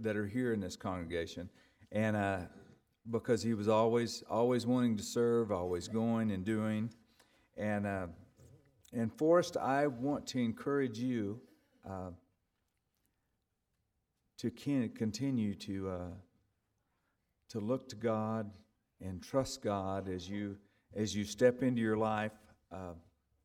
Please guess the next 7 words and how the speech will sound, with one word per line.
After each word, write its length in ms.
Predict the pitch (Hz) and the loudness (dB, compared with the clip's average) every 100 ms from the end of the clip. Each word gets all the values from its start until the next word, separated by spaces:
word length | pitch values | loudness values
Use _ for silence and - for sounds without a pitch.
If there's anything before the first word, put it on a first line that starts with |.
| _ _ _ _ _ _ _ _ - - | _ _ _ _ _ _ _ _ -20 -12
and 140 | 110 | -10
just 220 | 107 110 | -8 -10
keep 260 | - 135 - | -8 -8 -6
talking 380 | 127 131 120 92 | -8 -8 -8 -12
to 80 | 95 | -10
him. 220 | 87 78 107 _ _ _ _ _ _ _ - | -12 -12 -16 _ _ _ _ _ _ _ -10
Uh, 220 | 95 90 | -6 -6